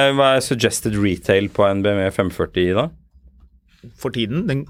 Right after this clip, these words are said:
Speaker 2: <coughs> den gamle. Sjekk da.
Speaker 1: Suggested retail. Ehm,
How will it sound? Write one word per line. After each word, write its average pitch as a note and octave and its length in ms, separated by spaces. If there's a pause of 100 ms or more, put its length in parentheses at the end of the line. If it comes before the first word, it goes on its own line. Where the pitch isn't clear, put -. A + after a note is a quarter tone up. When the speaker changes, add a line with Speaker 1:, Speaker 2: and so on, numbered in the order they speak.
(320)
Speaker 2:
<coughs> - 420
den C#3+ 120
gamle. C3+ 380 (640)
Sjekk - 220
da. - 100 (680)
Speaker 1:
Suggested F2+ 600
retail. F2 480 (320)
Ehm, G2 720